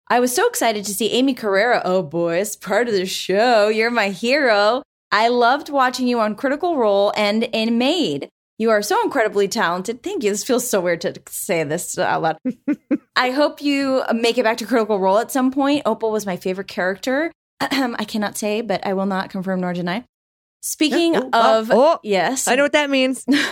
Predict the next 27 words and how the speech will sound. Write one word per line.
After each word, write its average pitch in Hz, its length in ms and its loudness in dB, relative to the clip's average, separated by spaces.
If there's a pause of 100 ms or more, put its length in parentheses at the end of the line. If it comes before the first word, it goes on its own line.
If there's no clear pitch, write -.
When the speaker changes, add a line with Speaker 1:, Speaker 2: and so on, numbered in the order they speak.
(280)
Speaker 2:
<laughs> - 0 -
Speaker 1:
<laughs> 370 800 -2
Speaking 370 640 2
of 285 120 0
Dungeons 277 340 2
and 247 120 0
Dragons, 277 500 2
tabletop 285 500 -2
R 240 120 0
P 247 140 -2
Gs 254 380 0
have 233 520 -2
been 233 160 0
a 240 60 2
bright 233 320 0
spot 208 400 0
in 220 100 0
this 202 220 -2
hellscape 220 480 -2
of 190 120 -4
a 196 80 -6
pandemic 190 480 -4
for 208 100 -12
my 208 140 -2
family 247 420 -2
and 165 140 -2
I. 156 200 -4